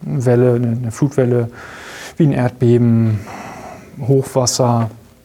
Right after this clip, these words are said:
Station Blackout, also komplett, äh, alles ist, äh, schwarz. Die ganzen, unter anderem die ganzen, äh, Phänomene wurden nochmal betrachtet und daraus wurden dann Maßnahmen abgeleitet und umgesetzt, ja.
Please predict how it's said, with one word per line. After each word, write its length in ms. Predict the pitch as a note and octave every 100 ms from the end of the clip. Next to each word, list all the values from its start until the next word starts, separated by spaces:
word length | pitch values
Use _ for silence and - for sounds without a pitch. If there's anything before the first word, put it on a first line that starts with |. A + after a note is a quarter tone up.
| _ _ _ -
Station 380 | - C3+ B2 B2
Blackout, 420 | A#2 A2+ B2 A#2+
also 180 | A#2+ A#2
komplett, 540 | A2 B2+ B2+ B2+ B2 - - _ - -
äh, 60 | C3+ B2+ B2+
alles 240 | - B2+ A#2
ist, 180 | A#2 -
äh, 160 | A#2+ A2
schwarz. 440 | - C3 C3 - - - - - - -
Die 60 |
ganzen, 720 | C3 B2+ C3 B2+ B2 A#2+ A2+ - -
unter 220 | C#3+ C3+
anderem 300 | C3 A#2 A2
die 80 | A#2
ganzen, 460 | A#2+ A#2 A#2+ A#2+
äh, 600 | B2+ A#2+ A#2 A#2 A2+ A2 G2+ - _ _ _ _ -
Phänomene 440 | C3 B2+ B2+ B2+
wurden 160 | A#2+ A#2
nochmal 160 | A2
betrachtet 480 | A2+ - D3 - C#3
und 240 | C3+ A#2+ - - - - -
daraus 420 | B2 B2 B2 -
wurden 240 | B2+ B2+ B2
dann 240 | A#2 A2+
Maßnahmen 400 | A#2 B2+ B2+ A#2+
abgeleitet 480 | A#2 A#2+ A#2 A2+ A#2+
und 120 | C3
umgesetzt, 420 | A#2+ A#2 A2+ -
ja. 80 | -